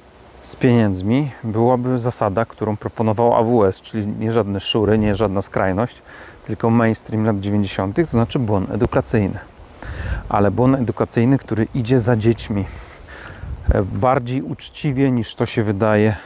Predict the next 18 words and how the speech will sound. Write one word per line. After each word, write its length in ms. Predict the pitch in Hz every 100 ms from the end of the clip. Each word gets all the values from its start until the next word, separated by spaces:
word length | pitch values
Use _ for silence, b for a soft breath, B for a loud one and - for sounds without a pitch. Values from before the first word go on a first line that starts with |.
| B B B B B B B -
możliwe 540 | 120 123 110 123 107 104
wielu 240 | 104 101
ludziom 360 | 101 98 107 101
dzisiaj. 340 | 95 - - - -
Co 120 | 139
mam 200 | 127 120
na 100 | 117
myśli? 340 | 98 87 - 101 - B B B B -
Otóż 240 | 110 113 -
pieniądze 580 | 110 104 139 139 107
w 40 | 104
edukacji 460 | 101 - 117 -
domowej 460 | 101 101 95 92 117 -
nie 100 | 104
powinny 400 | - 98 123 101
trafiać 420 | - 104 - 90
do 100 | 90
szkoły, 440 | - - 101 98